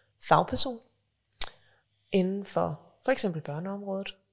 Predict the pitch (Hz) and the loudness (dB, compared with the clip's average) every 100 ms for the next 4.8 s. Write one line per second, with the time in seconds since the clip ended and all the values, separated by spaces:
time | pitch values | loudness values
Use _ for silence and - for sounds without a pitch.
0 | _ - 196 185 175 180 185 185 185 175 | _ -6 -4 -2 -6 -8 -8 -4 -4 -4
1 | 185 208 214 226 185 175 170 165 196 233 | -4 -4 -4 -6 -6 -6 -4 -4 -4 -6
2 | 196 196 - 170 - 156 180 208 214 202 | -10 -12 -10 -10 -10 -10 -6 -4 -6 -8
3 | 180 180 175 - 180 247 269 - 196 180 | -10 -6 -2 -2 -2 -2 -2 -4 -8 -8
4 | 175 175 180 - 202 202 180 180 | -8 -8 -6 -4 -4 -6 -10 -12